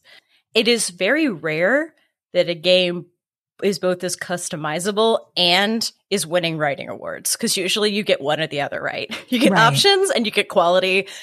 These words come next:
Speaker 1: Neither the twain shall meet. So
Speaker 2: Wow.
Speaker 1: very impressed she pulled this off. She says most of the ri-,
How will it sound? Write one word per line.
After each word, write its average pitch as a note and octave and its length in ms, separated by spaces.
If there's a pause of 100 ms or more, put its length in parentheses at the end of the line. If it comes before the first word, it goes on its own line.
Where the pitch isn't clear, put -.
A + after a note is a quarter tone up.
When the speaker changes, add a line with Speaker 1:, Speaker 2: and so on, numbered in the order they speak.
(200)
Speaker 1:
Neither F3+ 460
the D#3+ 60
twain D#3 280
shall D3 220
meet. - 380 (120)
So E3 560
Speaker 2:
Wow. F3+ 1040
Speaker 1:
very G#3+ 320
impressed F#3 480
she F#3+ 100
pulled E3 320
this C#3 160
off. C#3+ 220
She A#3+ 140
says B3+ 240
most F3 320
of G#3+ 100
the G#3+ 80
ri-, D3+ 180